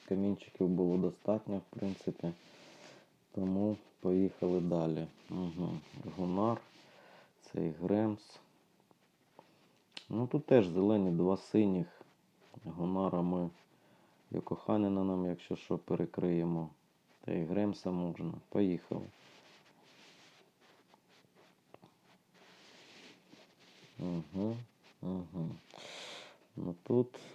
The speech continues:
поле, в принципі, чудово. Ну давайте спробуємо ось так неординарно сходити. Не заїхало. Давайте ось так.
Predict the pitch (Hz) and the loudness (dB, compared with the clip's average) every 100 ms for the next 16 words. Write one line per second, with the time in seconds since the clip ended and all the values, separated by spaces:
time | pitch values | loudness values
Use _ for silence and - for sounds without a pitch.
0 | - _ _ - 101 104 101 92 - - | -20 _ _ 0 2 4 4 0 -4 2
1 | 98 98 95 - 90 - 95 90 - _ | 2 2 -2 -2 -4 0 0 0 -6 _
2 | _ _ _ _ - - _ _ _ _ | _ _ _ _ -20 -20 _ _ _ _
3 | _ - 98 90 87 87 80 92 107 120 | _ -2 2 4 6 6 6 2 4 6
4 | 113 90 85 - 92 98 87 95 92 92 | 6 4 0 0 6 8 8 4 2 0
5 | - - 87 87 87 85 92 101 110 92 | -2 0 0 0 -2 2 2 2 2 2
6 | 87 - - 82 85 - 85 87 98 95 | 0 -4 -4 -2 -4 -4 -4 -2 -2 2
7 | 104 90 85 78 - 90 85 80 - - | 4 4 0 -4 -6 -4 -4 -6 -12 -20
8 | - - _ _ - - - - _ - | -20 -20 _ _ -20 -20 -20 -20 _ -12
9 | - - 170 85 - 87 120 - - 101 | -8 -4 -2 -2 -2 -4 -4 -8 -2 0
10 | 107 110 | 2 -2